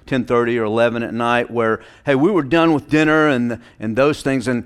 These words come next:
now it was on to the next thing. And maybe the next thing was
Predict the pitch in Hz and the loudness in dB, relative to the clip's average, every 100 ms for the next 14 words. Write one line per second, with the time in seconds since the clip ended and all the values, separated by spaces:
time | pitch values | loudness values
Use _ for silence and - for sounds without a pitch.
0 | - - 220 196 190 170 147 160 151 160 | -8 -6 -2 2 2 0 -2 -4 0 0
1 | 156 143 131 127 143 165 - - - 95 | 0 -2 -2 0 0 0 -2 -10 -8 -10
2 | 62 _ _ _ _ 95 101 127 135 123 | -10 _ _ _ _ -10 -4 0 0 -2
3 | 120 127 127 - - 120 117 107 92 82 | -4 -2 -4 -8 -6 -6 -4 -6 -8 -10